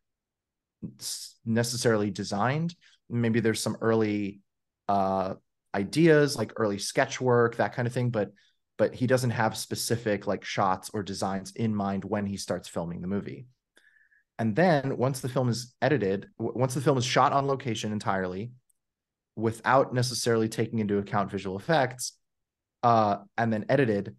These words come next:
then the design work starts. And, and when you're designing a film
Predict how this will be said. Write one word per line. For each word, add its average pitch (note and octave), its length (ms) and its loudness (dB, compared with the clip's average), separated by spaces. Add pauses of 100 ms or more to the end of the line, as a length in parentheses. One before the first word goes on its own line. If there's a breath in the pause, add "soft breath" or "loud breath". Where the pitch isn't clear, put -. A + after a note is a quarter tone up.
(300)
then C3+ 540 2
the B2 100 0
design G#2+ 340 0
work F#2+ 220 -6
starts. - 560 -10 (680)
And, B2 240 0
and B2 200 2
when B2 140 4
you're B2 100 6
designing C3+ 500 2
a B2+ 40 0
film B2 320 0